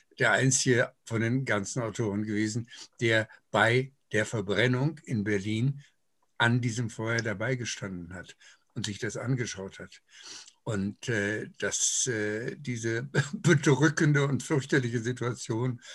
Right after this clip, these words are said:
muss man sich einfach mal vorstellen. Und er hat dann erzählt, dass er sehr, sehr, sehr beklommenen Herzens dort gestanden hat, verständlicherweise. Es gibt immer wieder neue, äh, und deshalb haben wir diese, finde ich es auch sehr schön, dass auf dieser Seite bücherlesung punkt de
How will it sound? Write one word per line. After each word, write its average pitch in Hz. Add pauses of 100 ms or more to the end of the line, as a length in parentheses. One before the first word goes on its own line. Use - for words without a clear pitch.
(240)
muss 123
man 113
sich 110
einfach 113
mal 113
vorstellen. 92 (340)
Und 98
er 90
hat -
dann 104
erzählt, 104
dass 117
er 104
sehr, 98
sehr, 90
sehr 90 (380)
beklommenen 110
Herzens 95
dort -
gestanden 95
hat, 90
verständlicherweise. 120 (460)
Es -
gibt -
immer 208
wieder 175
neue, 151 (300)
äh, 139
und 135
deshalb 156
haben 151
wir 160
diese, 147
finde 156
ich 156
es 156
auch 127
sehr 147
schön, 160
dass 143
auf 131
dieser 135
Seite 135
bücherlesung 131
punkt 107
de 117